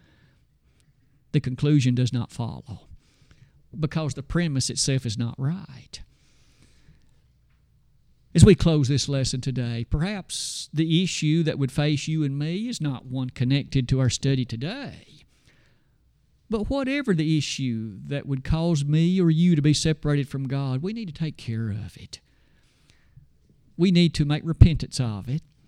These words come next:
and approach God in the way that He has indicated, and He will forgive it. And we will be able to enjoy the precious right standing with our Heavenly Father.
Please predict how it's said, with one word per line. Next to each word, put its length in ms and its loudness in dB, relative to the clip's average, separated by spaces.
and 140 -4
approach 480 -2
God 340 0
in 60 2
the 80 0
way 280 2
that 120 -2
He 140 4
has 120 0
indicated, 580 -4
and 120 -2
He 100 0
will 140 -8
forgive 560 4
it. 260 -4
And 160 0
we 140 2
will 140 0
be 140 2
able 200 0
to 80 0
enjoy 540 -2
the 100 -2
precious 540 2
right 280 -4
standing 680 -2
with 340 0
our 140 -2
Heavenly 320 0
Father. 560 -6